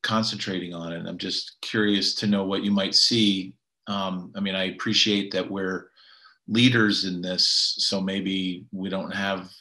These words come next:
comparisons per se, but, you know, how do we avoid, um, how do we avoid providing, I mean, so much new housing in such a way that either it can be built safely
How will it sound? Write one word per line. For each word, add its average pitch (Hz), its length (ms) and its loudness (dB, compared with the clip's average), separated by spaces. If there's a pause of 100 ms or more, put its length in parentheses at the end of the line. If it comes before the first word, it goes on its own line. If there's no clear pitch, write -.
(300)
comparisons 101 840 -2
per - 160 -10
se, 117 560 2
but, 90 340 0 (340)
you 107 120 -2
know, 92 120 -4
how 107 200 0
do 131 100 2
we 127 160 6
avoid, 107 760 2 (1600)
um, 95 560 0 (1200)
how 131 220 2
do 151 80 2
we 143 140 6
avoid 113 720 4
providing, 110 580 2
I 98 60 0
mean, 101 260 0
so 151 420 4
much 151 300 2
new 123 120 4
housing 107 540 0
in 101 160 2
such 117 300 0
a 120 100 2
way 101 220 2
that 95 160 0
either 101 280 2
it 92 80 -6
can 90 120 -8
be 85 180 -6
built 110 400 -4
safely 131 600 -2